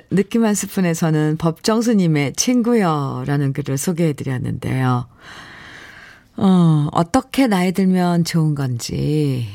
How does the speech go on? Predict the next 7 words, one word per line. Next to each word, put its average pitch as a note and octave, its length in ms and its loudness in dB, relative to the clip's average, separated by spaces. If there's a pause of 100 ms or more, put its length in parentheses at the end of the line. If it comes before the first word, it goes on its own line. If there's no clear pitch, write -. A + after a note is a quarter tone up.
(120)
나이 C#3+ 300 0
들수록 D3 760 -2
어떻게 D3 420 -4
살아가면 C#3 600 -2
좋은 D#3 260 2
건지, E3 460 2 (480)
법정스님이 D#3 1000 0